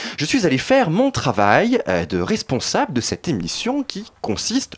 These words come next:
notamment à consulter notre fameuse boîte mail qui regorge d'invitations en tout genre, de communiqués de presse. Et je suis tombé sur l'un de ces communiqués qui a retenu mon attention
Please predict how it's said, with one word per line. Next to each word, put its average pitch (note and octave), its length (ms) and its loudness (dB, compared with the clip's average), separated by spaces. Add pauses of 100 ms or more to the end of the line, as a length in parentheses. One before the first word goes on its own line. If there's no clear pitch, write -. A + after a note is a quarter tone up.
notamment F2 640 -4 (480)
à G#3+ 100 4
consulter - 540 0
notre A#3 280 2
fameuse C3 640 -2
boîte A2+ 380 0
mail F#2 420 -2
qui - 160 -6
regorge D3+ 760 2
d'invitations B2+ 720 -4
en D#2+ 40 -8
tout C#3+ 180 -6
genre, F3+ 380 0
de A2+ 100 -8
communiqués F#2 560 -4
de - 100 -16
presse. G#3 420 -2 (380)
Et C4+ 200 0 (280)
je G2+ 160 -4
suis - 240 -6
tombé A#2 380 -4
sur D#3 320 -2
l'un A3+ 160 0
de B3 80 -4
ces - 140 -6
communiqués F3 500 -2
qui - 140 -4
a D#2+ 60 -4
retenu F3 440 0
mon G#2 200 -2
attention G3+ 560 -4